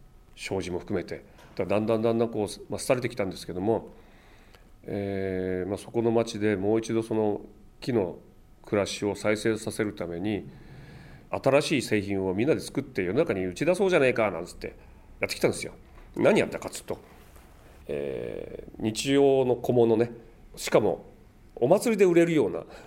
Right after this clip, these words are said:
<laughs> 杉のお面作ったり、杉のカップ作ったり、子供、子供たちが遊ぶ、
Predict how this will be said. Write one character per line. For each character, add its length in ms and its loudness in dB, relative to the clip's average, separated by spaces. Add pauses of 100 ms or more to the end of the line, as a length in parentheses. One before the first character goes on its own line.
(540)
<laughs> 840 -12
杉 280 0
の 140 6
お 60 6
面 220 6
作 180 -2
っ 20 0
た 200 -4
り、 140 -6 (1120)
杉 280 -2
の 380 2 (120)
カ 120 -8
ッ 20 -10
プ 200 -10
作 180 -6
っ 20 -8
た 180 -6
り、 160 -8 (360)
子 140 0
供、 100 4
子 180 0
供 160 2
た 100 0
ち 140 -6
が 120 -2
遊 160 -8
ぶ、 240 -8